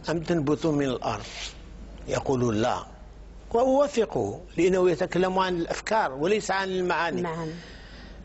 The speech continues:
Speaker 1: لأن بعض الناس قد يعلق عليه، يقول لي: "الأفكار الصحيحة في الوحي". الوحي لا يتضمن الأفكار، يتضمن المعاني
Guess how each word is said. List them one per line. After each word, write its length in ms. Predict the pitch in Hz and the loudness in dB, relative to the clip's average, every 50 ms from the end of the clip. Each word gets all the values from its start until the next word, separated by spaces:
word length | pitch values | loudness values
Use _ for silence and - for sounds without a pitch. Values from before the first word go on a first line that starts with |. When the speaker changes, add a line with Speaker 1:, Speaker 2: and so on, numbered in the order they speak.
| - - | -10 -4
Speaker 1:
لأن 440 | 127 143 170 170 170 175 185 180 170 | 0 0 0 2 2 2 2 2 2
بعض 280 | 135 151 147 143 139 | 2 2 0 0 0
الناس 340 | 131 143 151 180 202 - - | 0 -2 0 0 0 -2 -2
قد 220 | - - 170 127 | -4 -4 -4 0
يعلق 480 | 127 143 143 139 143 151 170 170 - - | 2 2 2 2 0 0 -2 -2 0 0
عليه، 340 | 170 160 156 160 170 196 214 | 0 2 2 0 0 0 0
يقول 240 | 220 - - 202 196 | 0 2 2 4 4
لي: 80 | 190 196 | 4 2
"الأفكار 400 | 185 - 160 - - - 196 175 | 0 -2 -6 -4 0 0 0 0
الصحيحة 560 | - - - 180 - - 208 196 160 202 196 | 0 -2 -2 -2 0 0 -2 0 0 0 0
في 120 | - 202 | 0 2
الوحي". 380 | 190 175 156 139 127 - 120 113 - - - - | 2 4 4 4 2 0 -2 -8 -10 -10 -2 2
الوحي 500 | 185 190 202 202 226 208 - 175 180 214 | 4 4 6 6 4 2 2 -4 0 2
لا 280 | 220 220 202 214 247 | 2 4 4 4 4
يتضمن 720 | 262 262 254 247 254 - 208 190 180 175 170 170 165 160 156 | 4 4 2 2 2 0 0 0 0 -2 -2 0 0 0 0
الأفكار، 420 | 156 - - - - - 143 143 | 0 -2 -4 -6 -2 -2 2 4
يتضمن 560 | 151 151 143 - 165 156 135 147 156 156 151 | 4 4 4 4 2 2 2 2 0 0 2
المعاني 680 | 147 143 135 131 127 120 110 131 151 151 127 110 95 | 2 2 2 4 2 2 2 0 -2 -2 -2 -4 -6